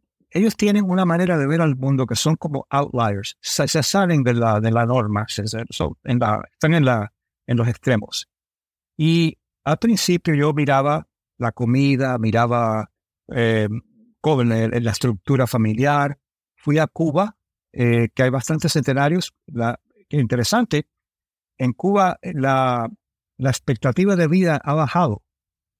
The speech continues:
pero los centenarios aumentaron. Eso es otra de las paradojas que quiero hablar. En todas partes del mundo, incluyendo Estados Unidos, la expectativa de vida ha, se ha disminuido un poco,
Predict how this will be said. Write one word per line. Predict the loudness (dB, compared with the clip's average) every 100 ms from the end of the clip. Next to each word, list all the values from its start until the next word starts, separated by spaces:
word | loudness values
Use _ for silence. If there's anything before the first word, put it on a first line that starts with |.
| _ _
pero | -2 0 2 0 -2
los | 0
centenarios | 0 0 0 2 0 -2 -10 _ -4
aumentaron. | 0 2 0 0 0 0
Eso | -2 -2
es | -2
otra | 0 0 2
de | 0
las | -2
paradojas | -2 -2 -2 -4
que | -4
quiero | -2 -2
hablar. | 0 0 -2 _ _ _ _ -8
En | -6
todas | -2 0 0
partes | 0 -2 0 0
del | 0
mundo, | 0 -2 -2 -6 -16 _ _ _ _ _ _ -2
incluyendo | -2 0 0 2 0
Estados | 0 -2 0
Unidos, | 0 0 -4 -10 _ _ _ _
la | -2 -2
expectativa | -2 -4 -2 -2 0 2 2
de | 2
vida | 2 0 -4 -10 _ _ _ _ -6
ha, | -2 0 -2 -6
se | -4 0
ha | 2 0 -2 -10
disminuido | -8 -4 0 0 2 2
un | 0
poco, | 0 -2 -2 -6